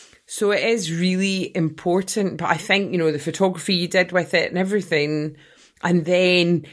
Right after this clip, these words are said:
seeing people's comments coming in on your social media. And I mean, now when you do, uh, an order, 'cause you do it towards the weekend that you send out and everything, I mean, how, how many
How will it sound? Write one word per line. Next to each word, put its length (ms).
seeing 640
people's 380
comments 680
coming 360
in 220
on 160
your 120
social 360
media. 500
And 120
I 40
mean, 320
now 260
when 540
you 180
do, 600
uh, 340
an 140
order, 300
'cause 220
you 100
do 300
it 100
towards 320
the 60
weekend 600
that 80
you 180
send 400
out 100
and 280
everything, 420
I 40
mean, 160
how, 520
how 220
many 840